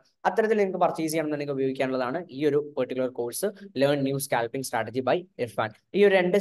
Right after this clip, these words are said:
സ്ട്രാറ്റജീസും ഇർഫാൻ എന്ന് പറയുന്ന നമ്മുടെ റോയൽ അക്കാദമിയുടെ co-founder ആണ് സെഷൻസ്,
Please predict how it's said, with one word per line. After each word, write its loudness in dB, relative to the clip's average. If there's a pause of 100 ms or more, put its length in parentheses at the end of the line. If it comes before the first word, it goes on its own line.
സ്ട്രാറ്റജീസും 2 (320)
ഇർഫാൻ 2
എന്ന് 0
പറയുന്ന 2
നമ്മുടെ -2
റോയൽ 2
അക്കാദമിയുടെ 0
co-founder 0
ആണ് -8
സെഷൻസ്, -8